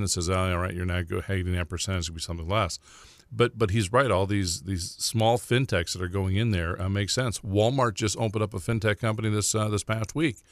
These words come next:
And, and, and I think we have to look at those companies that have the ability to do it 'cause you get a higher interest rate, a higher rate of return that's on your money. Now, the problem is, is, is where's the default rate's gonna happen? You know, we're entering a time right now where,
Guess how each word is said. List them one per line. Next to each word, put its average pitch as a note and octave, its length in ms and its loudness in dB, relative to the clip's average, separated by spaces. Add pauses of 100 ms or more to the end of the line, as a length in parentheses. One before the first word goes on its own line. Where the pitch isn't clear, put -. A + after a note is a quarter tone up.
(500)
And, A#2 260 4
and, B2 220 2
and A#2+ 140 2
I A#2 80 4
think C3 320 0
we A#2+ 100 0
have C3+ 360 -4
to - 80 -4
look G2 260 0
at G2 220 0
those G#2 200 2
companies G2+ 340 0
that E2 60 -4
have F2+ 140 2
the F#2+ 80 0
ability F#2 240 0
to F#2+ 40 -6
do C#3 120 2
it G#2 100 -4
'cause G2+ 140 -4
you G#2+ 160 0
get G2+ 100 0
a F#2 60 -4
higher G#2 400 4
interest F#2+ 280 -2
rate, G#2+ 140 0
a G2 60 -4
higher F#2 200 0
rate F#2 160 -2
of F2+ 60 -4
return F#2 300 -4
that's F2+ 160 -6
on E2+ 100 -4
your E2+ 80 -6
money. F2+ 220 -2 (640)
Now, F#2+ 180 2
the F#2 100 -10 (240)
problem D#3 400 2
is, F#2 200 0
is, G2 160 -2
is G2+ 180 -2
where's G2+ 300 2
the F#2+ 80 0
default G2+ 400 0
rate's F2+ 220 -4
gonna F#2 180 -6
happen? - 320 -8 (500)
You G#2 120 0
know, F#2+ 60 4
we're G2 140 2
entering G2+ 280 0
a F#2+ 40 2
time G#2 380 0
right F#2 160 0
now A2 320 4
where, F#2 340 0